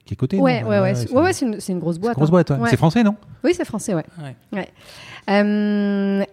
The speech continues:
Speaker 2: et, hum, attends, c'était quoi la question ?
Speaker 1: Qu'est-ce que t'as appris ?
Speaker 2: Qu'est-ce que j'ai appris ? Ah oui. Euh, pff, je dirais peut-être la, la, la capacité d'organisation, la capacité à abattre du travail rapidement.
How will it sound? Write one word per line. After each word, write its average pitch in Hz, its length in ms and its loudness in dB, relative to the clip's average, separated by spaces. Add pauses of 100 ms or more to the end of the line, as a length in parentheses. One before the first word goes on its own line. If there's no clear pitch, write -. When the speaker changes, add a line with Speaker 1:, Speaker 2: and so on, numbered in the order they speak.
Speaker 2:
et, 208 800 2
hum, 190 560 -4 (100)
attends, 208 160 -6
c'était 196 180 -6
quoi 247 120 -6
la 254 80 -6
question ? - 320 -12 (580)
Speaker 1:
Qu'est-ce 120 120 0
que 135 60 2
t'as 117 120 4
appris ? 98 220 -2 (200)
Speaker 2:
Qu'est-ce - 160 -8
que 240 60 0
j'ai 226 60 4
appris ? 233 220 4 (320)
Ah 190 60 -2
oui. 190 100 -4 (340)
Euh, 202 540 0 (260)
pff, - 280 -14
je 208 120 -2
dirais 254 300 2
peut-être 285 260 -2
la, 196 280 4
la, 185 680 2
la 180 140 -2
capacité 240 500 -2
d'organisation, 247 800 2
la 240 100 2
capacité 202 460 -2
à 214 60 4
abattre 202 280 -2
du - 120 -12
travail 208 240 0
rapidement. 196 400 -4